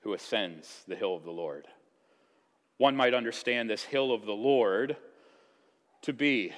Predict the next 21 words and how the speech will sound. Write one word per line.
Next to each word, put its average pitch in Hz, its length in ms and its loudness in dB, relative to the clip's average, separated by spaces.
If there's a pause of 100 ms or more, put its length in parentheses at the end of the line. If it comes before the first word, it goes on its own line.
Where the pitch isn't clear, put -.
(160)
the 113 80 -4
right 104 240 2
hand 92 220 -6
of 80 120 -10
God. 78 280 -6
Who 285 240 4
ascends 254 540 2
into 226 340 4
heaven? 160 400 0 (280)
Who 320 180 8
gets - 360 0
there? 113 400 0 (640)
And 113 100 -12
the 123 60 -2
answer 139 240 -2
is 120 100 -2
only 139 220 -2
one, 151 280 -6 (1120)
and 120 80 -8
it's 123 80 -10
Christ. - 540 -10